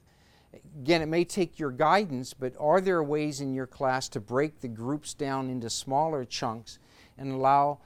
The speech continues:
students to do some level of evaluation and assessment before you get drawn into it and have to sort of intervene, uh, in it? But, but at all times, they wanna know that you're,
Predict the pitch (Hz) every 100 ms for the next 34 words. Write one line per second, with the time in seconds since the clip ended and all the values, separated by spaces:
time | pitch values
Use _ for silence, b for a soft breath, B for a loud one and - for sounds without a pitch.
0 | b b - - 185 202 190 156 - 135
1 | 123 139 123 - 151 143 143 143 135 123
2 | 127 120 113 127 135 127 127 131 - 123
3 | 120 117 - 135 - 127 117 123 - 160
4 | 160 156 135 170 185 156 135 123 120 117
5 | 110 113 - 110 113 110 123 117 113 -
6 | 127 107 110 139 123 117 107 117 113 98
7 | - b b b b - 110 104 107 -
8 | 131 104 - b b 147 135 - _ 143
9 | 139 143 165 180 208 208 - 139 123 120
10 | 110 127 127 143 131 123 127 123 113 120
11 | 131 131 131